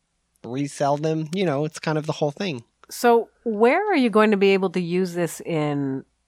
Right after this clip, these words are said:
Speaker 2: like, real life? I'm genuinely asking.
Speaker 1: No, I'm just, I'm, I'm using real money to buy some Bitcoins, and then I resell them for real money.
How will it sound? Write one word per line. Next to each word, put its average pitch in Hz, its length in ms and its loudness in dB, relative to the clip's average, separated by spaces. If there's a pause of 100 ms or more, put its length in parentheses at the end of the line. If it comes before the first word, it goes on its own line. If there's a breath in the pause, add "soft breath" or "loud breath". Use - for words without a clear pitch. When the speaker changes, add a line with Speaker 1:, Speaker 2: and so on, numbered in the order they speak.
(640)
Speaker 2:
like, 147 200 -4
real 160 180 -2
life? 139 220 0
I'm 156 180 -2
genuinely 165 480 0
asking. 120 480 -6 (120)
Speaker 1:
No, 269 260 4
I'm 143 160 0
just, 170 220 2
I'm, 165 340 0
I'm 170 160 4
using 175 280 4 (120)
real 190 240 6
money 185 380 4
to 165 180 2
buy 139 580 2
some 131 340 -2
Bitcoins, 147 760 -4 (880)
and 156 160 2
then 151 180 6
I 156 80 4
resell 175 760 4
them 139 320 0
for 160 180 -2
real 147 220 2
money. 143 440 0